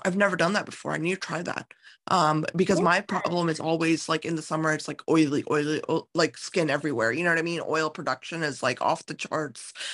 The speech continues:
Speaker 1: and I'm <laughs> always struggling with my
Speaker 2: Yeah, I
Speaker 1: makeup. So I need
Speaker 2: Oh, sorry. I was just gonna say, do it before,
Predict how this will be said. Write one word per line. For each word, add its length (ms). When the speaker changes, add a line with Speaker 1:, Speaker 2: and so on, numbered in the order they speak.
Speaker 1:
and 220
I'm 300
<laughs> 0
always 300
struggling 1120
with 160
my 180
Speaker 2:
Yeah, 180
I 20
Speaker 1:
makeup. 200
So 120
I 60
need 220
Speaker 2:
Oh, 120
sorry. 300
I 80
was 120
just 120
gonna 320
say, 220
do 160
it 160
before, 880